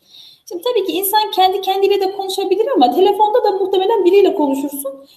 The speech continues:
ve yaptığın bu eylem zaten karşılıklı olur. O yüzden hem konuştuk kullanmış hem de karşılıklı sözcüğünü kullanmış. Konuşmak eylemin içerisinde zaten karşılıklı yapma olduğu için karşılıklı sözcüğünü burada atacağım.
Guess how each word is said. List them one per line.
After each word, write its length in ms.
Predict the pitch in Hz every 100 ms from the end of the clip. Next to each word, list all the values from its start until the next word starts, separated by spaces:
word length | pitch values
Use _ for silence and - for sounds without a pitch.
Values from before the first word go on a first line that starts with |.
| 294
ve 40 |
yaptığın 480 | 294 320 320 427 403
bu 80 | 427
eylem 340 | 381 349 349
zaten 320 | 359 392 494
karşılıklı 640 | - - 349 349 381 370 302
olur. 380 | 262 453 - - -
O 120 | 277
yüzden 320 | 440 - 302 - - -
hem 200 | 339 480 -
konuştuk 560 | 359 381 381 - - -
kullanmış 760 | 320 285 269 302 508 - - _ _
hem 160 | 339 359
de 100 | 392
karşılıklı 600 | 339 330 320 349 - 349
sözcüğünü 400 | 339 269 247 240
kullanmış. 460 | 233 226 240 339 - - _
Konuşmak 580 | - 381 381 392 403 -
eylemin 280 | 339 330 330
içerisinde 420 | 330 339 - 311
zaten 380 | 415 440 302 294
karşılıklı 400 | 311 320 - 330
yapma 360 | 294 185 -
olduğu 180 | 349 359
için 280 | 294 285 453 - - _ _
karşılıklı 420 | - 370 370 392
sözcüğünü 540 | 370 359 311 269 262 220
burada 180 | 202
atacağım. 380 | 185 175 - -